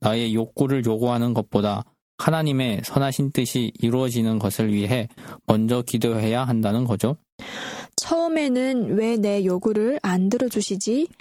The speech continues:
Speaker 2: 싶어서 서운할 때도 있었는데요.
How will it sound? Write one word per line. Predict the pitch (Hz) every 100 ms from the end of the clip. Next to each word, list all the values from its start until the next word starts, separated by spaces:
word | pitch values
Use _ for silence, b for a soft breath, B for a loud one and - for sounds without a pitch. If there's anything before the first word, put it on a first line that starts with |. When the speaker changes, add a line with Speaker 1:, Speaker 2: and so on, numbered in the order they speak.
| B B B B
Speaker 2:
싶어서 | - - 302 294 240 233 226
서운할 | - 285 294 302
때도 | 269 226
있었는데요. | 190 - 214 214 196 190 185 214 220